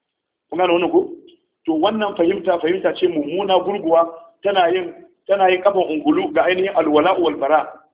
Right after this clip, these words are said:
Kamar suna so su nuna babu wani wala wal bara.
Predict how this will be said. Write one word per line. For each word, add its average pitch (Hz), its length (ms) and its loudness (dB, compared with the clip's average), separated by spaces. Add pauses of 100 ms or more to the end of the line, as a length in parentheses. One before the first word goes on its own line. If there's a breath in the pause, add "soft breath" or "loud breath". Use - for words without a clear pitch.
(1000)
Kamar 185 200 -4
suna 214 220 4
so 190 100 4
su 160 100 -6
nuna 180 180 2
babu 202 300 4
wani 185 180 0
wala 170 220 4
wal 151 180 -2
bara. 135 300 -2